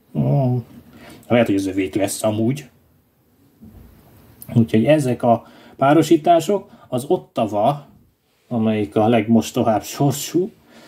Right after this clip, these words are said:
meg rögtön bye week-kel kezd. Azt szerintem tavaly is így volt talán, valahogy így. De hát majd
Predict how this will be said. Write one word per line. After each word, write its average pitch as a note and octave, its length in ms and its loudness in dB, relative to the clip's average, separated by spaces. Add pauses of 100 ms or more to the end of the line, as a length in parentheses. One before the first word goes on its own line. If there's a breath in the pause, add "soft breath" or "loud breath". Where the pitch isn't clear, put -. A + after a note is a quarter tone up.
(140 loud breath)
meg F#3+ 200 4
rögtön F3+ 340 2
bye C3+ 280 2
week-kel G#2+ 540 -4 (200)
kezd. G#2+ 320 -4
Azt D3 100 -4
szerintem D3+ 260 2
tavaly D3+ 260 4
is D3 120 -2
így E3 180 0
volt E3 200 0
talán, A2 420 -2 (200)
valahogy B2 540 2
így. F#2+ 320 -10 (720 soft breath)
De A2+ 300 0
hát G#2 300 0
majd G2 480 -2